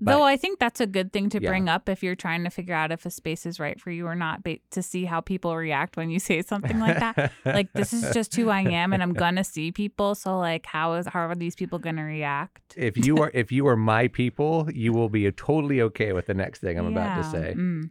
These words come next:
Speaker 2: Fair enough.
Speaker 1: Interesting.
Speaker 2: Yeah, it's a good
Speaker 1: Which
Speaker 2: tactic.
Speaker 1: reminds me of another podcast I, I li-, started listening to. It's called Otherworld.
Speaker 2: Mm-hmm.
Speaker 1: It's just some guy who talks to people who email him about their paranormal experiences. Very interesting. Like,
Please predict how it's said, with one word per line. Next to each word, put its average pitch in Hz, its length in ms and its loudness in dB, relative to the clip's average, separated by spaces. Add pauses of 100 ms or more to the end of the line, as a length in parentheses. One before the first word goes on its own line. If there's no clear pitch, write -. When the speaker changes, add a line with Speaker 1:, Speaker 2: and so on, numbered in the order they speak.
(100)
Speaker 2:
Fair - 120 0
enough. - 100 -2
Speaker 1:
Interesting. 170 600 -2
Speaker 2:
Yeah, 95 140 -2
it's - 140 -8
a 95 40 -4
good 92 240 -6
Speaker 1:
Which 254 180 4
Speaker 2:
tactic. 277 80 2
Speaker 1:
reminds 277 360 4
me 190 380 -2
of 175 100 -2
another 175 300 -2
podcast 175 400 -4
I, 170 260 -4
I 175 140 0
li-, 180 140 -2
started 196 260 -4
listening 196 320 -2
to. 208 100 -4
It's 185 140 -8
called 175 180 -4 (100)
Otherworld. 170 720 -4 (140)
Speaker 2:
Mm-hmm. 98 280 -6
Speaker 1:
It's - 120 0
just - 300 -6
some 190 240 0
guy 151 400 0 (380)
who 208 120 4
talks 180 280 2
to 196 100 -2
people 190 560 0
who 180 180 -2
email 170 320 0
him 180 240 0
about 160 240 -2
their 160 100 -4
paranormal 160 460 -4
experiences. 180 540 -6
Very 226 560 0
interesting. - 880 -12 (480)
Like, 214 220 2